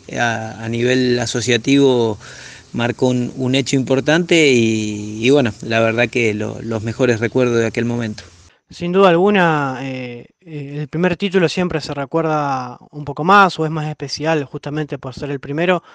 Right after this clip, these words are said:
Speaker 2: Eh, ¿qué, qué, cuántos años tenían, Fernando? ¿Qué, qué categoría eran?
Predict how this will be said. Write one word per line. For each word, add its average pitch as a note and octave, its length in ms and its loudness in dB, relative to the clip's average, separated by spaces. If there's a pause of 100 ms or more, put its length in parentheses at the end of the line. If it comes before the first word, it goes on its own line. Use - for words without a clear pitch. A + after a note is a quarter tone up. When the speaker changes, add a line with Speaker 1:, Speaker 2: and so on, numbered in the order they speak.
(240)
Speaker 2:
Eh, C#3+ 440 -10
¿qué, F3+ 360 0
qué, F3+ 520 0
cuántos F#3 260 0
años F#3+ 200 0
tenían, E3+ 500 0
Fernando? E3 460 -2
¿Qué, D3+ 240 -6
qué - 120 -18
categoría D3 540 -2
eran? F3+ 280 2